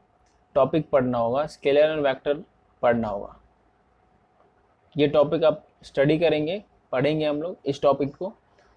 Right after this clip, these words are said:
तो जाके समझ में आएगा हम लोग कैसे यूज़ करेंगे। तो वैसे तो मैंने उस पिछले वाले chapter में आपको एक hint दे दिया था, आईजेके, याद आ रहा है आपको? ये एक hint दे दिया था, है ना? आईजेके यूज़ करते हैं,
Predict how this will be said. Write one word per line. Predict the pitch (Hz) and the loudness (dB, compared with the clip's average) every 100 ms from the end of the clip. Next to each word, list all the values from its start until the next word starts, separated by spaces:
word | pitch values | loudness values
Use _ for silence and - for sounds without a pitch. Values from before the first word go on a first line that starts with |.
| - | -4
तो | 170 | 2
जाके | 156 147 151 | 2 2 0
समझ | 143 139 | -2 -2
में | 143 | -2
आएगा | 139 143 151 | -2 -2 -2
हम | 147 | -4
लोग | 147 | -4
कैसे | 139 123 135 | 0 0 0
यूज़ | 131 120 - | 0 0 -4
करेंगे। | 98 107 - - | -8 -8 -8 -2
तो | 139 | 2
वैसे | 147 175 | 2 0
तो | 185 | -6
मैंने | 180 185 175 - _ - | -6 -8 -8 -12 _ -8
उस | 151 - - | -8 -6 -6
पिछले | 139 160 | -4 -2
वाले | 156 160 | -2 0
chapter | 147 156 | -2 -2
में | 151 | -6
आपको | 147 147 160 | -6 -2 -4
एक | - | -2
hint | 139 151 151 | 0 2 4
दे | 135 | 2
दिया | 127 113 110 | 2 0 -4
था, | 101 | -6
आईजेके, | 117 127 123 131 127 127 | -2 -2 2 2 2 -2
याद | 123 123 | -2 -2
आ | 131 | -2
रहा | 160 | -2
है | 160 | -4
आपको? | 135 - - _ _ _ _ _ - | -8 -10 -10 _ _ _ _ _ -2
ये | 147 | -2
एक | 151 | 0
hint | 139 139 | 0 0
दे | 127 113 | 2 2
दिया | 110 92 | 0 -6
था, | - - 139 | -8 -14 -10
है | |
ना? | 175 | -8
आईजेके | 131 127 127 135 131 | -2 0 2 2 0
यूज़ | 123 120 - | -2 -4 -4
करते | 110 107 | -8 -6
हैं, | 104 | -10